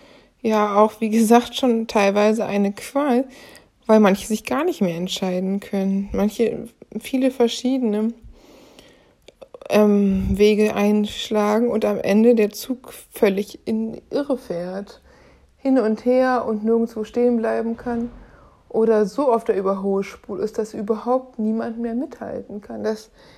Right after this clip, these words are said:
er überhaupt nicht mehr ein Schnellstrecken I C E überhaupt nicht mehr anhält, niemand mehr ein- oder aussteigen kann und wer nicht mitzieht, rausfliegt.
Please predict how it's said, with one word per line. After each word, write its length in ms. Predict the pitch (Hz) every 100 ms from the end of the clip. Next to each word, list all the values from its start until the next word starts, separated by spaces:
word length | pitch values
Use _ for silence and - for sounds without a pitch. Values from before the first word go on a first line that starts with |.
| _
er 180 | - - -
überhaupt 600 | - 254 277 247 247 247
nicht 220 | 214 208 -
mehr 200 | 202 202
ein 140 | 214
Schnellstrecken 1300 | 214 - 226 233 240 240 - 185 - 190 202 202 - - - - - _
I 140 | 190
C 220 | 202 - 202
E 360 | - 208 233
überhaupt 380 | 233 269 269 262
nicht 200 | 240 -
mehr 120 | 233
anhält, 500 | - 214 196 196 220
niemand 300 | 233 269 277
mehr 160 | 254 240
ein- 160 | 226
oder 220 | 226 226 -
aussteigen 580 | 254 - 196 196 208
kann 240 | 202 233 262 - - - - _
und 320 | - 214 208
wer 160 | 214 220
nicht 340 | 233 240 -
mitzieht, 840 | - 262 277 - - 220 269 262 - - - _
rausfliegt. 880 | 269 330 339 - 185 180 190 185 -